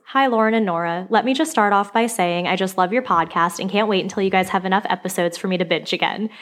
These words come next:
It's been a lovely addition to my podcast rotation for my graveyard twelve-hour shifts.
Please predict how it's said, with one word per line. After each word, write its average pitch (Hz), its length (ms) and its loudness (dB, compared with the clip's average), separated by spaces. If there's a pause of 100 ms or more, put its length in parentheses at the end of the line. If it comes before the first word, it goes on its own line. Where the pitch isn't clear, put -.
(140)
It's 220 180 0
been 226 120 2
a 214 60 2
lovely 208 340 4
addition 220 300 2
to 214 40 0
my 214 120 2
podcast 185 500 0
rotation 190 440 -2
for 190 120 -10
my 180 140 -2
graveyard 185 500 0
twelve-hour 170 600 0
shifts. - 580 -8